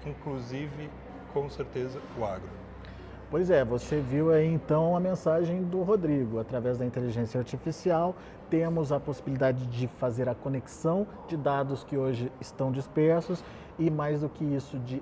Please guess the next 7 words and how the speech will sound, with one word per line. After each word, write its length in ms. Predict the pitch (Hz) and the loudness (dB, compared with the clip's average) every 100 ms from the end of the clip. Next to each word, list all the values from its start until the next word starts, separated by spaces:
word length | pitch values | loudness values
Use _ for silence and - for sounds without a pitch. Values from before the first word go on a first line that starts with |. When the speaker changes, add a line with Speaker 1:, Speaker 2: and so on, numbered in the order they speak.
| - | -6
Speaker 2:
democratizar 1080 | 131 151 170 156 143 147 135 139 120 131 | -4 -2 0 -2 -2 -4 -4 -6 -2 -2
o 100 | 135 | -2
acesso 600 | 131 120 - 127 127 - 123 | -4 -6 -4 0 0 0 2
aí 280 | 113 117 123 - - - | 2 2 -2 -10 -12 -6
às 280 | 113 123 - | -4 -4 -6
tecnologias, 960 | - 131 131 127 120 101 120 131 139 127 - - | -2 0 0 0 0 0 -2 0 -2 -4 -14 -14
ah, 460 | - 123 123 117 113 | -8 -4 -4 -4 -6